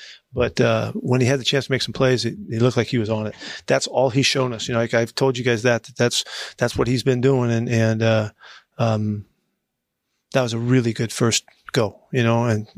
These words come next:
here it is on Sunday night and the whole thing. And it was not too big for him at all. He, he's been brought up right in the way he played at, at Oklahoma and all, and those, all those big games and all that. This was not too big for him. He was really poised and, and did a nice job, um, and deserves to play more.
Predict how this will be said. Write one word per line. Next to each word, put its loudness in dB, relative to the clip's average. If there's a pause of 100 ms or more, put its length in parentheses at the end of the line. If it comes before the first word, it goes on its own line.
here 2
it 2
is 2
on -4
Sunday 0
night 0
and -6
the 0
whole 2
thing. -2 (380)
And 0
it -2
was -2
not 2
too -2
big 0
for -4
him 0
at 2
all. 0
He, 0 (340)
he's 2
been 2
brought 2
up -6
right -2
in -10
the -10
way -4
he -2
played 0
at, 0
at 2
Oklahoma 2
and 2
all, 2
and 0
those, 0
all 2
those 0
big 0
games -2
and -6
all 2
that. 2 (300)
This 0
was 2
not 0
too 0
big 2
for -4
him. -4
He 2
was 2
really 2
poised 0
and, -4
and 0
did 0
a 0
nice 2
job, 0 (280)
um, -2
and 0
deserves 2
to -10
play 0
more. -6